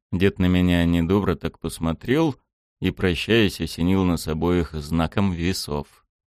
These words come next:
И вот я на втором этаже. У меня четыре часа до заката.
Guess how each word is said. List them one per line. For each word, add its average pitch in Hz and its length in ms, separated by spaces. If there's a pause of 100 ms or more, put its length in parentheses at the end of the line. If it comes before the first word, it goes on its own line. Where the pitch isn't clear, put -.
(800)
И 127 100
вот 196 280
я 120 140
на 127 100
втором 143 360
этаже. 87 420 (600)
У 127 40
меня 185 240
четыре 180 320
часа - 320
до 135 140
заката. 104 640